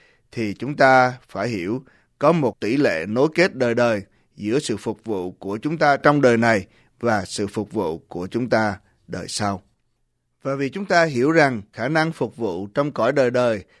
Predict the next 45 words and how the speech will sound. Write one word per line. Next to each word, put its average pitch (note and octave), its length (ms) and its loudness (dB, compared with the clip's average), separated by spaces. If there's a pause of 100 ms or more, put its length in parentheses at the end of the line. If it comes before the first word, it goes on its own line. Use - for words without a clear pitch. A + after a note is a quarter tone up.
(120)
là A2 120 -8
việc G2 260 -10
tối F3 260 4
quan D#3 260 4
trọng G2+ 260 -2 (220)
sau C3 260 0
khi C#3 140 -4
được A2+ 240 -8
cứu D3 160 2
rỗi, A2 320 -2 (500)
thì G#2+ 120 -12
đây C3 260 2
là B2 140 0
một G#2+ 200 -8
vấn C#3+ 140 -6
đề A2 220 -2 (100)
hết C#3+ 160 -4
sức E3 160 -2 (100)
cần F#2 240 -14
thiết B2+ 340 -6
để F2+ 300 -8 (100)
quyết E3 180 0
định A2+ 380 -6
xứng A#2 280 -8
đáng A#2 320 -4 (340)
sống B2 300 -8
trong G#2+ 180 -6
nguyên G#2+ 140 -6
tắc A#2+ 200 -6
của F#2 180 -14
Chúa. C3+ 260 -4 (460)
Vì G#2 180 -4
Chúa C#3+ 160 -2
phán, D3+ 360 2 (240)
"Ta C3+ 100 -6
nói C#3+ 200 4
cùng G#2+ 240 -4
các C3 200 -4
ngươi, B2 320 -2
ai A#2+ 180 -2
có E3 420 6
thì G2 120 -2
sẽ F#2 180 -4
cho A2 180 2
thêm, A2+ 340 2